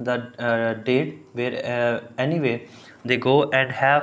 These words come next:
all necessity nearby and food stalls on every corner। In a big city it is hard to feel alone। और बिग सिटी में बहुत ज़्यादा अपॉर्चुनिटीज़ होते हैं, बहुत ज़्यादा लोग होते हैं, डिफरेंट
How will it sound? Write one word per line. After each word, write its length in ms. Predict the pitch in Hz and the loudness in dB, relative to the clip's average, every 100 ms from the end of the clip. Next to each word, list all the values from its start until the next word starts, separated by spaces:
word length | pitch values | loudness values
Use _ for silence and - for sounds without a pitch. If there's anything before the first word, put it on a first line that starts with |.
| 147 | 4
all 200 | 135 143 | 4 4
necessity 440 | 156 151 127 - 135 | 2 0 -2 -2 -2
nearby 380 | 123 110 120 123 | 0 0 2 2
and 140 | 131 | 0
food 240 | - 131 | -2 -4
stalls 380 | 135 - 120 123 123 | -4 -2 0 0 -2
on 160 | 120 | -4
every 260 | 120 117 139 | -2 -2 -4
corner। 320 | 131 113 120 | -2 -2 -2
In 80 | 131 | -4
a 100 | 131 | -4
big 80 | 147 | -4
city 320 | 151 139 143 - | -6 -6 -6 -6
it 100 | 131 | -6
is 120 | 127 | -4
hard 240 | 123 120 120 | -4 -4 -4
to 80 | |
feel 440 | 127 123 120 120 110 | -6 -4 -6 -4 -4
alone। 220 | 107 127 - - - - | -4 -6 -10 -20 -14 -6
और 140 | 135 | -4
बिग 140 | 139 151 | -2 -2
सिटी 260 | 160 165 | -2 -2
में 160 | 160 151 | -2 0
बहुत 180 | 135 139 | 0 0
ज़्यादा 160 | 151 | 0
अपॉर्चुनिटीज़ 540 | 151 151 147 151 143 147 | 0 -2 -6 -4 -2 -2
होते 180 | 147 | -2
हैं, 80 | 143 | -2
बहुत 160 | 131 139 | 0 0
ज़्यादा 260 | 143 147 | 0 0
लोग 160 | 139 135 | 0 0
होते 280 | 135 135 139 | -2 -2 -4
हैं, 160 | 139 | -2
डिफरेंट 380 | 135 131 147 143 | -2 -2 -4 -6